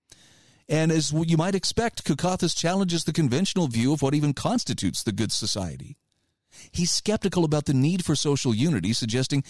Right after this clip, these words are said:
it's not nearly as important as has been intimated. On the contrary, the good society is not something confined by the boundaries needed to make it one.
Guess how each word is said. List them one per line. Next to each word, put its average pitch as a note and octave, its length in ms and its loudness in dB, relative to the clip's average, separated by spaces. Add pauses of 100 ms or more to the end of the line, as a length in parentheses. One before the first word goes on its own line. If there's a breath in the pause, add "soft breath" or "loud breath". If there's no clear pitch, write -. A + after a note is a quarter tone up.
(160 loud breath)
it's - 160 -2
not G3 160 -2
nearly E3+ 420 2
as C#3 120 0
important B2 420 2
as A#2+ 120 0
has B2+ 140 -2
been A#2 240 0
intimated. C3 680 -2 (1400)
On F#2 100 0
the F2 80 -2
contrary, A#2 480 0
the D3 80 -2
good A2 160 -2
society A#2+ 480 -2
is D#3 100 -2
not A#2 160 0
something C3 360 0
confined C3 580 0
by A#2 180 2
the D3+ 120 -2
boundaries C3 480 0
needed A#2+ 260 2
to C#3 60 2
make E3 200 0
it A2 100 -2
one. C#2+ 300 -8